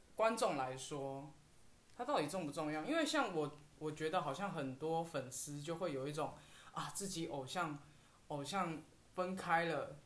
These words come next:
觉得很心碎，或是他们可能觉得他们是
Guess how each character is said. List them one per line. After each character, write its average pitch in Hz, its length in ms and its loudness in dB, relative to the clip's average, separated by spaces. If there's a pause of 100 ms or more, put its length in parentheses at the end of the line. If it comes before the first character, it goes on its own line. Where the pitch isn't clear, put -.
觉 156 140 -8
得 165 140 -2
很 147 220 -2
心 170 360 -2
碎， 170 240 0
或 170 140 0
是 175 120 -2
他 180 120 -2
们 170 240 0
可 156 120 -4
能 135 260 -2
觉 143 140 -4
得 147 180 -2
他 185 140 -8
们 190 140 -2
是 214 300 -4